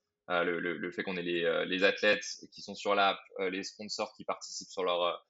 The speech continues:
leur plateforme, et maintenant les fans sur, euh, le link, euh, euh, qu'on a dans, dans, dans les bios, euh, réseaux sociaux,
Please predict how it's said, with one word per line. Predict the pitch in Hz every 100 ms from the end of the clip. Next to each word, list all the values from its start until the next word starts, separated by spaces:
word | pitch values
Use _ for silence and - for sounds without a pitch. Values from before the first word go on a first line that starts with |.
| _
leur | 90 90
plateforme, | 98 - 110
et | 92
maintenant | 90 - 101
les | 92
fans | - 98
sur, | 95 - 87
euh, | 82
le | 85
link, | 85 87 87 -
euh, | 82 82 - _ _ _ 87
euh, | 85 80 78 -
qu'on | 87
a | 87
dans, | 87 80 80
dans, | 82 80
dans | - 87
les | 85
bios, | 87 95 90
euh, | 82 80 82
réseaux | 87 90
sociaux, | - - 107